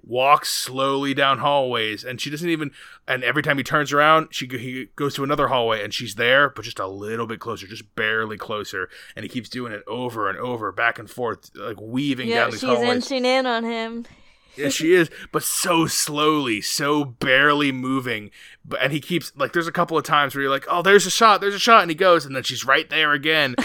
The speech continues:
Speaker 2: <laughs>
Speaker 1: uh, but never doing the loud bum. That's what I love, is that it's no bum, bum, like, "Oh, she's here, she's here," like, scary, and she doesn't do growls or roars or any crazy stupid stuff like that.
Speaker 2: She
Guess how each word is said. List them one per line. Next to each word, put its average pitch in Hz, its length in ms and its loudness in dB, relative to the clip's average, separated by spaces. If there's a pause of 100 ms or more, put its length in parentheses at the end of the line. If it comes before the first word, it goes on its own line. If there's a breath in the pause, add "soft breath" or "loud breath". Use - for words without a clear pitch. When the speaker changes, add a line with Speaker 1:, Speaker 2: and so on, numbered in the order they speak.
(120)
Speaker 2:
<laughs> - 200 -12
Speaker 1:
uh, 139 240 8
but 139 140 -2
never 151 320 6
doing 147 380 2
the 127 120 2
loud 127 480 6
bum. 214 480 10 (180 loud breath)
That's 180 180 0
what 196 80 2
I 170 60 6
love, 147 360 4
is 123 120 -6
that 131 120 -2
it's 123 140 -12
no 131 140 -2
bum, 254 520 6
bum, 240 320 10
like, 131 180 0
"Oh, 269 220 10
she's 208 160 -2
here, 240 240 2
she's 202 140 -2
here," 269 340 2 (300 loud breath)
like, 180 200 4
scary, 240 460 6
and 147 100 0
she 160 120 -4
doesn't 156 200 -4
do 156 140 0
growls 131 800 4
or 123 240 -4 (100)
roars 123 840 4
or 127 120 -4
any 135 200 -6
crazy 135 440 -4
stupid 127 380 -6
stuff 139 220 -4
like 139 160 -2
that. 117 260 -4 (140)
Speaker 2:
She 254 40 -12